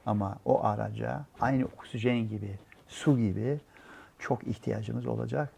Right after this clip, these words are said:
ve onu nasıl yönetebileceğimizi bilmemiz çok önemli. Şimdi bütün bunları kısaca söylemiş durumdayım. Dersiniz ki, "Hocam peki ben şimdi bu konularda daha gelişmek istiyorum,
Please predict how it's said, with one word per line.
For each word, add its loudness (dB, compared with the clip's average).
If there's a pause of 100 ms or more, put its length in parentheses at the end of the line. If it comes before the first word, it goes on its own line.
ve 2
onu 2 (460)
nasıl 4
yönetebileceğimizi -4
bilmemiz -6 (360)
çok 0
önemli. -10 (3500)
Şimdi 10
bütün 6
bunları 12
kısaca 10
söylemiş 4
durumdayım. 4
Dersiniz 6
ki, 4
"Hocam 4
peki -2
ben 2
şimdi 0
bu 0
konularda 0
daha 4
gelişmek 0
istiyorum, -2